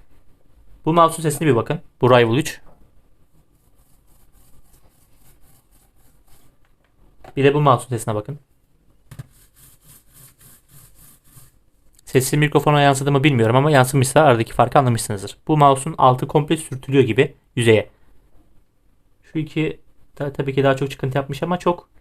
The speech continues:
iyi kaymadığını söyleyebilirim. Onun dışında oyunlarda verdiği performans soracak olursanız bence fena bir performans vermiyor yüz liraya göre ki yani yüz lira artık çok bir şey değil, bu on dolar bile değil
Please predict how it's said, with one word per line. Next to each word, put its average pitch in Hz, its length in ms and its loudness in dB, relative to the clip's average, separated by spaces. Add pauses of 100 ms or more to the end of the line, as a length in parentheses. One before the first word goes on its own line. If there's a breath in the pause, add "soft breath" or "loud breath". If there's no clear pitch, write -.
(180)
iyi 151 160 -2
kaymadığını 147 500 2
söyleyebilirim. 131 500 4 (420 soft breath)
Onun 185 220 2
dışında 190 360 2
oyunlarda 156 440 6
verdiği 160 360 4
performans 139 500 2
soracak 151 320 -2
olursanız 143 500 -4 (440)
bence 180 360 0
fena 160 260 -2
bir 160 100 -8
performans 160 500 -4
vermiyor 135 420 0 (200)
yüz 127 180 -2
liraya 110 220 -2
göre 113 240 -8
ki - 140 -12
yani 120 260 0
yüz 127 180 -2
lira 117 120 2
artık 113 220 -2
çok 131 160 0
bir - 60 -12
şey 131 80 -6
değil, 113 120 0
bu 113 140 0
on 123 280 0
dolar 113 280 2
bile 123 140 2
değil 110 220 0